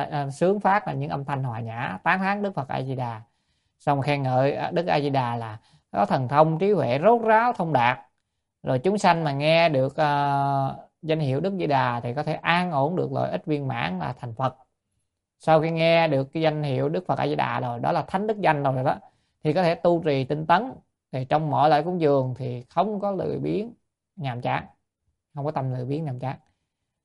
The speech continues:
Rồi các vị Bồ Tát ấy á, thấy được Tây Phương Cực Lạc tốt đẹp như vậy, cho nên cảm thấy vi diệu không thể nghĩ bàn, những điều này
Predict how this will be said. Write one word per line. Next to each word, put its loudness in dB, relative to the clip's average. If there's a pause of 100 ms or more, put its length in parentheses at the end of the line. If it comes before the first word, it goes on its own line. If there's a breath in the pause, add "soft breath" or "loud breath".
(120)
Rồi 6
các 8
vị 4
Bồ 6
Tát 4
ấy 8
á, -2
thấy 2
được 0
Tây 2
Phương -2
Cực 0
Lạc 0
tốt 4
đẹp 6
như 2
vậy, 4 (340)
cho 0
nên 0
cảm -2
thấy 2
vi 2
diệu 2
không 0
thể 0
nghĩ 0
bàn, 4 (220)
những -4
điều 2
này -2